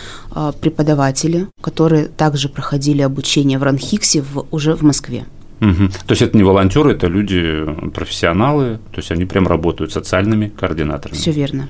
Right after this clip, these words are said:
Speaker 2: М, сколько всего штат фонда?
Speaker 1: На сегодняшний момент штат фонда тридцать социальных координаторов.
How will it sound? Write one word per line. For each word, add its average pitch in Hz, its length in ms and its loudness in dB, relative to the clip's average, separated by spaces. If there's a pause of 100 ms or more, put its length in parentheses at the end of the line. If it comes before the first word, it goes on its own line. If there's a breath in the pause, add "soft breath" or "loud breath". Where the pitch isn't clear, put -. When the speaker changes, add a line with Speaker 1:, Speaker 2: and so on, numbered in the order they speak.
Speaker 2:
М, 90 400 4
сколько - 220 -2
всего 85 500 2
штат - 340 -2
фонда? 78 380 -6 (180)
Speaker 1:
На 175 120 2
сегодняшний 175 480 4
момент 151 400 4
штат - 240 -2
фонда - 480 0
тридцать 156 360 0
социальных 170 460 4
координаторов. 156 680 -2